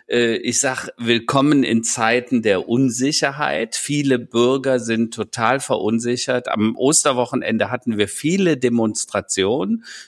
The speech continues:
äh, zum Thema Corona, aber auch Friedensdemonstrationen. Also die Friedensdemonstrationen sind übrigens sehr friedlich abgelaufen,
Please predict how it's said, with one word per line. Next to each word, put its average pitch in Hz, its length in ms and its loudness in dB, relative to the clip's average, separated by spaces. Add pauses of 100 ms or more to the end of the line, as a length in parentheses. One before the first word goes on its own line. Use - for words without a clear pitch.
äh, 123 320 0
zum 117 300 -4
Thema 107 320 2
Corona, 185 640 0
aber 98 240 2
auch - 140 -4
Friedensdemonstrationen. 135 1600 -2
Also 92 220 -4
die 95 100 -2
Friedensdemonstrationen 120 1400 0
sind 107 160 -2
übrigens 101 320 0
sehr 85 180 4
friedlich 185 640 0
abgelaufen, 147 800 -4